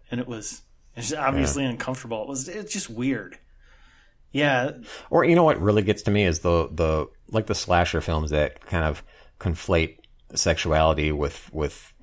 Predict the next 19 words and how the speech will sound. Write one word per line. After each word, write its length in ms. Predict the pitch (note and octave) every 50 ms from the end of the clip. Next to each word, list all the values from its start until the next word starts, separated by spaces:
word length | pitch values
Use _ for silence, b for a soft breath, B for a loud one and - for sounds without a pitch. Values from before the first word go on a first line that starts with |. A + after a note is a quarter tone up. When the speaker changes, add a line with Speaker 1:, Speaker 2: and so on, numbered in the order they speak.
| - - - - - -
Speaker 2:
m-, 140 | D#2 - - - - - - - - - - C#2 C#2 C#2 G2 G#2 -
mutilation. 920 | C#2+ C#2 D#2 E2 D#2+ D#2+ E2 E2 D2+ C#2 C#2+ D2 C2+ C2+ - A#1 A#1+ - - - - -
Speaker 1:
Yeah, 160 | - C3+ C#3
Speaker 2:
So 60 | C#3 -
you 80 | -
Speaker 1:
why 80 | - -
Speaker 2:
got, 280 | F#2+ F2+ F2 F2 - - B B B
you 100 | B F#2
take 240 | E2+ - A2+ G2+ - F#2+
a 40 |
beautiful 540 | E2 D#2 F2+ F2+ G2 G#2 G2 - - G2 F2+
girl, 320 | D#2 F2+ F#2 F#2 F2+ F2 E2
you 80 | D#2 D#2
see 200 | - - G2 F2
her 80 | F#2 F#2
boobs, 520 | D2+ D2+ F2+ F2 E2 E2 F#2 G2 - - - B B B B B
and 100 | B F2+
you're 80 | E2+ D#2+
like, 100 | D#2+ -